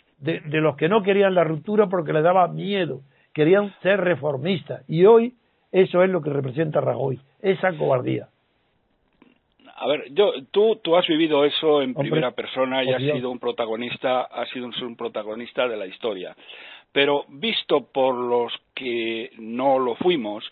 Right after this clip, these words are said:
Speaker 1: Dios, pa-
Speaker 2: eh, yo lo veo de otra manera. En primer lugar, eh, tengo que decirte que, eh, yo que formé parte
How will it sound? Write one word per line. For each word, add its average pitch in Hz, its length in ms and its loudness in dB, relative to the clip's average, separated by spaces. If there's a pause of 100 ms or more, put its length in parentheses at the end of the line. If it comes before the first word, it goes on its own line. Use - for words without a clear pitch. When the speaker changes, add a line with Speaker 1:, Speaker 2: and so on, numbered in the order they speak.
(120)
Speaker 1:
Dios, 139 200 -2
pa- - 140 -4
Speaker 2:
eh, 131 320 -2
yo 160 140 0
lo 196 140 6
veo 185 180 4
de 147 80 2
otra 147 220 0
manera. 113 420 -4
En 123 80 -8
primer 202 240 -4
lugar, 190 380 4 (100)
eh, 120 640 -8
tengo 139 260 -6
que 135 120 -6
decirte 131 580 -8 (260)
que, 117 380 -10
eh, 113 480 -12 (100)
yo 175 380 0
que 107 180 -8
formé 120 360 -8
parte 127 600 -4